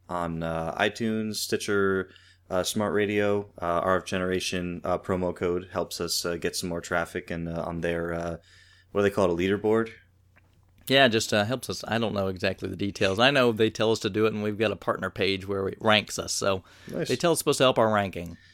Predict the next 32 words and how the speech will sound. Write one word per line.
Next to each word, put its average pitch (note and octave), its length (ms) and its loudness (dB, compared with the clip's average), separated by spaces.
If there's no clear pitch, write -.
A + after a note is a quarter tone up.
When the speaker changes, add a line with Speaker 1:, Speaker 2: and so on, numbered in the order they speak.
Speaker 1:
Yep. - 200 2
So A2 140 4
if G2 120 0
you G#2 100 2
wanna G#2+ 240 2
be, G2+ 420 0
uh, F#2+ 280 2
like, F2+ 300 0
if F#2+ 160 -8
you G2+ 80 0
wanna G2+ 160 0
be F#2+ 120 4
awesome, F2+ 400 2
you E2 100 -6
can E2+ 120 -8
do E2+ 120 0
that. D#2+ 280 -8
Speaker 2:
Like A#2 180 -4
the A#2+ 120 -2
other A#2+ 120 0
cool F#2 200 -4
kids, F#2 320 -8
sure. C#3 160 0
Speaker 1:
Yeah. F#2 160 2
Speaker 2:
They're C#3+ 160 2
all G#2 80 6
Speaker 1:
And, F#2 80 2
Speaker 2:
doing F#2+ 200 -2
it. B2 100 -8
Speaker 1:
and G2 160 4
we're B2+ 180 4
on, G#2 400 2